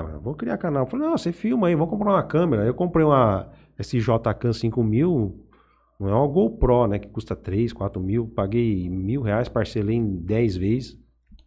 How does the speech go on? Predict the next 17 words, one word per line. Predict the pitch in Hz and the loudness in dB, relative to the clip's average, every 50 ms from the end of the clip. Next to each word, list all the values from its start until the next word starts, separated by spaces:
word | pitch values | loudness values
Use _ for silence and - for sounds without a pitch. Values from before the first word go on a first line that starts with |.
| _ _ _ _ _ _ _ _ _ _ | _ _ _ _ _ _ _ _ _ _
Aí | - 104 117 135 151 | -2 0 0 0 0
comprei, | 147 - 180 175 170 - 170 170 175 180 202 233 247 240 - | 0 -2 -2 -2 0 0 2 4 4 4 2 2 -2 -6 -6
comprei | - - 127 110 135 131 | -6 -6 -4 0 0 0
um | 131 | 2
microfone | 127 127 127 - 127 120 113 - - 135 151 185 214 214 202 | 0 -2 -2 -2 -4 -4 -4 -4 -2 -2 -2 -2 -2 -4 -6
e | 165 | -8
tal. | - - 143 151 175 196 226 226 - - - _ _ _ _ _ _ _ _ _ _ _ _ _ _ _ _ _ _ - 139 | -4 -4 -2 -2 -2 -4 -6 -8 -12 -20 -20 _ _ _ _ _ _ _ _ _ _ _ _ _ _ _ _ _ _ -4 -4
Eu | 135 | 0
falei, | - 202 190 | 2 6 6
"Ó, | 160 120 90 85 - - | 6 6 6 2 -6 -14
fa-, | - - - - | -6 -6 -6 -6
o | - - | -6 -4
que | - 226 | -4 -2
que | 226 233 | 2 2
eu | 202 | 4
vou | 180 190 - | 4 4 4
falar?" | - 175 151 139 123 113 104 95 87 - | 4 4 4 4 4 4 2 0 -2 -8